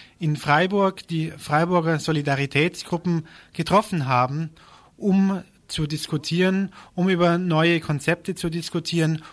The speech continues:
um den Stand der gegenwärtigen Diskussion festzuhalten.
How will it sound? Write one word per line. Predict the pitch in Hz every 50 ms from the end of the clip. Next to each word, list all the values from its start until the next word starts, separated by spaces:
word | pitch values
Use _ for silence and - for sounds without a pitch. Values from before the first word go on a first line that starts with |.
| - -
um | - 180 156 160 160
den | 147 139 139 135 135
Stand | 131 - - 156 143 147 160 160 - - -
der | 151 139 139 135 135 127 123
gegenwärtigen | - 147 156 165 175 170 165 156 156 156 165 151 - 156
Diskussion | 151 147 139 - - 147 131 - 147 143 143 143 147 147 - - - - - _ _
festzuhalten. | - - 160 156 147 - - - 117 113 120 113 110 110 - 107 110 107